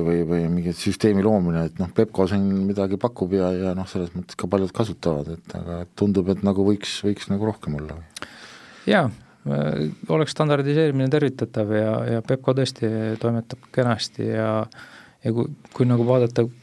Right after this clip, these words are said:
Speaker 2: meie seda autostore'i süsteemi, siis, äh, sellist kindlasti kasutatakse ka toiduaine-, et, äh, nii-öelda tööstustes või, või logistikaahelas, et, et see sõltub muidugi jällegi sellest ärimudelist, et kui, kuidas nad neid välja saadavad, et kas see sobib nagu sinna kasutama või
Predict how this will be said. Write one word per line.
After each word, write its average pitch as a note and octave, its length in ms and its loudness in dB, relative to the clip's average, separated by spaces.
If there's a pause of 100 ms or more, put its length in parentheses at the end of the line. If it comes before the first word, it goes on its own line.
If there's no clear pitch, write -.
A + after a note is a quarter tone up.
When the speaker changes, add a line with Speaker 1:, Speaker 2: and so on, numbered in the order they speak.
(120)
Speaker 2:
meie B2 400 2
seda C#3 160 2
autostore'i C3+ 480 0
süsteemi, B2 480 2
siis, - 400 -2
äh, B2 380 -2 (100)
sellist B2+ 460 2
kindlasti A#2+ 500 0
kasutatakse A#2+ 560 -2
ka A#2 80 2
toiduaine-, A2 640 2
et, - 320 -12
äh, A2 640 0 (560)
nii-öelda A2+ 320 0 (440)
tööstustes - 640 -2
või, A2+ 540 -6
või A2 160 2
logistikaahelas, A2 1200 -2
et, - 160 -12 (600)
et - 180 -8
see A#2+ 160 4
sõltub A#2+ 320 2
muidugi A2+ 240 0
jällegi A2 220 -2
sellest A2 180 -4
ärimudelist, A2 480 -2
et G2+ 80 -6
kui, A#2+ 240 4
kuidas A2+ 240 2
nad G2+ 160 -2
neid G#2 160 0
välja G#2+ 320 0
saadavad, G#2+ 480 0
et - 80 -20
kas - 160 -6
see G#2 80 -4
sobib G#2+ 320 0
nagu G#2+ 160 -12
sinna G#2+ 240 -6
kasutama A2+ 460 -4
või A2+ 100 0